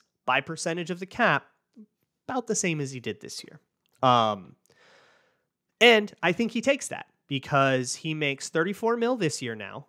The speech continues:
and he's never made more than thirty million dollars in a year where he isn't restructuring his contract and, and taking a signing bonus. So I think he takes thirty-four mil, and then,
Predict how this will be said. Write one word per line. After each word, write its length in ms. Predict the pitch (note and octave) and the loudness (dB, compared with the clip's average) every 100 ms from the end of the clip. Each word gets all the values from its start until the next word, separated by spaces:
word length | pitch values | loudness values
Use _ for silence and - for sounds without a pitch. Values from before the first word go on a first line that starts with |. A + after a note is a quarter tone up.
| _ | _
and 180 | D3+ C#3 | -4 -2
he's 240 | C#3+ C3+ | -2 -4
never 540 | C3+ D3 D#3 E3+ F3 G3 | -4 -4 2 4 4 0
made 320 | E3 D#3 C3 | -2 -4 -6
more 240 | B2 B2+ | -8 -8
than 160 | B2 A#2 | -6 -8
thirty 260 | C3 B2+ B2+ | -6 -6 -6
million 320 | B2+ B2+ A#2+ | -6 -8 -2
dollars 380 | A#2 A2+ A2 A2 | -2 0 -4 -8
in 80 | |
a 20 | A2+ | -8
year 220 | A2+ A2+ | -8 -8
where 120 | G#2+ | -8
he 140 | B2 | -12
isn't 240 | G#2+ G#2 - | -12 -12 -12
restructuring 520 | G#2+ - G2+ - A2 | -12 -10 -12 -10 -12
his 120 | F2 | -10
contract 460 | - A2 G#2 G2+ C3 | -12 -14 -12 -14 -14
and, 80 | - | -14
and 200 | A#2 G#2+ | -14 -8
taking 360 | A#2+ A2 G#2+ | -6 -6 -8
a 20 | |
signing 380 | G2+ G2 - - | -10 -10 -12 -18
bonus. 480 | - - - - - _ _ _ _ - | -18 -18 -18 -20 -20 _ _ _ _ -6
So 300 | - B2+ A2+ | 4 6 6
I 140 | C3 | 4
think 160 | G#3 G3 | 2 0
he 60 | |
takes 280 | F#3 F3+ F3+ | 0 -2 -2
thirty-four 440 | F3+ E3 F3+ G3+ G3+ | -2 -2 -2 -4 -2
mil, 260 | A#2+ C3 _ _ _ _ _ | -4 -6 _ _ _ _ _
and 200 | C#3+ C3+ | 0 2
then, 420 | C3+ C3 C3 C#3 | 2 -2 -4 -12